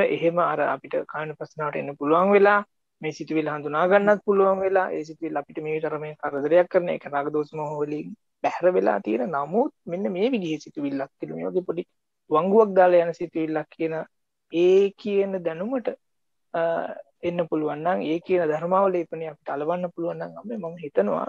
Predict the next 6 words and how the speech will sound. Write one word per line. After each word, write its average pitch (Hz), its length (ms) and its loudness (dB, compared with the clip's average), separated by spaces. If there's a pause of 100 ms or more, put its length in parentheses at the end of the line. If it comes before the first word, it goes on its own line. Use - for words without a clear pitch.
(500)
ධර්මයේ 160 400 -2
කියන්නේත් 165 460 -6
ඒකයි. 160 360 -4 (1200)
කාලයක් 180 460 4
යනකොට 185 480 2 (800)
අපිට 170 360 -8